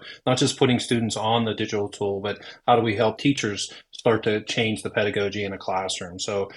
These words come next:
we have a team of about seventy, uh, professional development that's gonna go out and work, uh, with schools across the United States. So we're super excited about this work.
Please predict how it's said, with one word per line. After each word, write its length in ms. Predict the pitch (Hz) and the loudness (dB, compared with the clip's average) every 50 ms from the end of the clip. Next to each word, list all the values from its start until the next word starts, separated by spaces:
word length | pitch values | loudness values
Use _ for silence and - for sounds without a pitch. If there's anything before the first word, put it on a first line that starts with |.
| - - - _ | -18 -20 -14 _
we 100 | - 117 120 | -2 0 0
have 100 | 110 101 | 0 0
a 40 | - | -2
team 300 | - - 117 110 110 110 | -2 0 0 0 0 0
of 80 | 104 | 0
about 240 | 95 107 104 101 - | 2 2 2 2 2
seventy, 560 | - - 117 110 117 113 110 110 110 107 104 | 2 2 2 2 2 0 0 0 0 0 0
uh, 220 | 104 104 104 101 98 | 0 0 0 0 0
professional 680 | - - - 113 101 - 117 110 107 - - 107 98 | -4 -6 -8 -8 -4 -2 -2 -2 -2 -2 -4 -6 -6
development 580 | - 101 101 107 107 104 104 107 104 101 98 - - | -6 -2 0 0 0 0 -2 -4 -6 -8 -6 -6 -4
that's 360 | 107 104 104 101 - - - | -2 -2 -2 -4 -4 -6 -2
gonna 200 | - 120 110 101 | -2 -2 -2 0
go 180 | - 107 104 | -2 0 2
out 220 | 104 107 107 107 104 | 4 4 4 4 2
and 80 | 98 | 0
work, 300 | 98 101 107 101 - - | -2 -4 -4 -4 -4 -4
uh, 220 | 110 101 98 95 95 107 | -4 -4 -4 -4 -6 -6
with 140 | 107 104 | -6 -8
schools 260 | - - 113 107 101 107 | -6 -4 -4 -4 -4 -6
across 380 | - - 104 101 98 - - | -6 -2 -2 -2 -2 -2 -6
the 80 | - 101 | -6 -8
United 340 | 98 98 98 92 92 - - | -6 -6 -8 -8 -8 -10 -10
States. 340 | - - 98 92 87 - | -8 -6 -6 -6 -6 -6
So 60 | - 101 | -6 -6
we're 80 | 98 | -4
super 300 | - - 131 131 - 113 | -2 -2 -2 -2 -2 -4
excited 340 | 95 - - 104 98 98 95 | -4 -4 -2 -2 -2 -2 -4
about 220 | 98 98 92 90 | -6 -8 -8 -8
this 180 | - 98 - - | -8 -10 -8 -8
work. 320 | 98 95 90 - _ _ | -8 -8 -10 -12 _ _